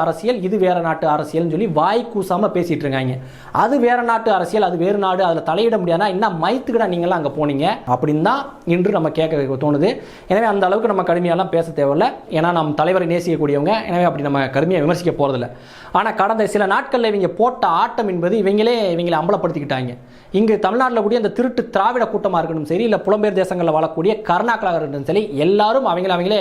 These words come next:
அம்பலப்படுத்திக்கிட்டாங்க. இதுவும் ஒரு நல்ல விஷயம்தான். இதன் மூலமாவது எவன்லாம் வந்து நம்மளுக்கு துரோகி, எந்த அளவுக்கு இந்த திருட்டு தி மு க கூட்டம் கீழே இறங்கி கேவலமா வந்து பாப்-, வேலை பார்ப்பானுங்க அப்படின்றது இதன் மூலமா தெரிஞ்சுக்கிட்டோம்.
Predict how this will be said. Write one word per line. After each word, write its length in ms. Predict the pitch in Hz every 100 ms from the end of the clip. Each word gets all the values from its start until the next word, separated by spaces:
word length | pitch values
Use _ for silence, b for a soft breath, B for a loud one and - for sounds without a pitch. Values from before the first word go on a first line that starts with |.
| 151
அம்பலப்படுத்திக்கிட்டாங்க. 680 | 175 180 165 147 143 143 196 285 - B B B
இதுவும் 280 | 240 320 320 240
ஒரு 80 | 208
நல்ல 180 | 190 233 180
விஷயம்தான். 440 | 185 160 156 170 - B B B 214
இதன் 180 | 277 277
மூலமாவது 420 | 277 262 247 262 202 196
எவன்லாம் 340 | 247 262 277
வந்து 160 | 254 240
நம்மளுக்கு 280 | 214 208 190
துரோகி, 240 | 190 190 214 180
எந்த 140 | 247 262
அளவுக்கு 260 | 269 262 214
இந்த 100 | 196 -
திருட்டு 260 | 247 262 226
தி 80 | 233
மு 60 | 220
க 100 | 220 190
கூட்டம் 260 | 208 247 -
கீழே 300 | 240 277 269 226
இறங்கி 180 | 262 - -
கேவலமா 440 | 220 269 262 254 208
வந்து 160 | 208 226 -
பாப்-, 240 | 196 - -
வேலை 160 | 196 220
பார்ப்பானுங்க 380 | 180 175 160 160 135 - 151
அப்படின்றது 380 | 175 190 220 202
இதன் 180 | 190 190
மூலமா 220 | 208 196 185
தெரிஞ்சுக்கிட்டோம். 520 | 175 160 160 254